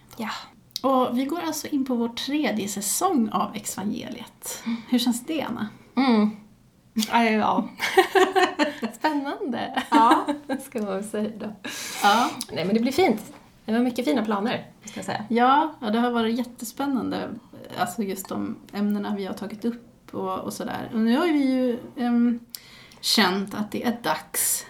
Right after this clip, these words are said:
Speaker 2: för oss att få vara riktigt jävla förbannade.
Speaker 1: Ja.
Speaker 2: Det här är det arga avsnittet.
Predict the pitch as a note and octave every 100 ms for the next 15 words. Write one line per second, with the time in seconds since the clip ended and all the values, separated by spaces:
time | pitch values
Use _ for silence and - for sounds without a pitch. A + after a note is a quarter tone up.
0 | - A3+ - - - - - - - -
1 | G#3+ A3+ G#3 G#3 - - - - _ _
2 | - B3 D4 - - - - - - -
3 | - - B3 G#3+ - - - G#3+ - -
4 | C4+ C#4 - B3 - - - - - F#3
5 | - - - A3+ F#3+ G#3+ G#3+ F#3 - B3
6 | E3 A3 C4 - - - - - -